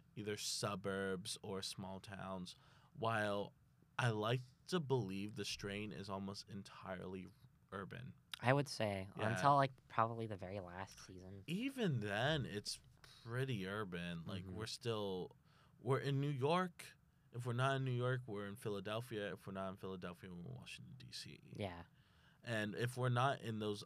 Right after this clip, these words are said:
Speaker 1: other, we were even in London for a point. <laughs>
Speaker 2: Briefly. <laughs>
Speaker 1: Yeah, briefly. But it was, like, m-, I would say eighty-five percent just very big city,
Speaker 2: Mm-hmm.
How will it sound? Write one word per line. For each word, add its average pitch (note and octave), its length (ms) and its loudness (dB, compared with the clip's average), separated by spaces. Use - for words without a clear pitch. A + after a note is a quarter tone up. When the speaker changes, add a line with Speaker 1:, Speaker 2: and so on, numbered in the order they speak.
Speaker 1:
other, G#2 340 -2
we C4 140 0
were D#4 180 0
even C4 260 -2
in D#3+ 200 6
London A2+ 520 6
for G#2+ 200 2
a G2+ 60 -4
point. B2 580 4
<laughs> - 200 -20
Speaker 2:
Briefly. A2 540 4
<laughs> - 400 -10
Speaker 1:
Yeah, G#2+ 360 4
briefly. G#2 640 0
But G#2+ 560 4
it B2+ 60 0
was, B2+ 160 2
like, C#3+ 140 4
m-, A2 340 -6
I A#2+ 120 2
would A2 280 -4
say G#2+ 140 -6
eighty-five F#2+ 560 -6
percent F2+ 640 -10
just - 320 -10
very G2 480 -6
big F#2+ 240 -8
city, F#2 500 -8
Speaker 2:
Mm-hmm. F#2 300 -6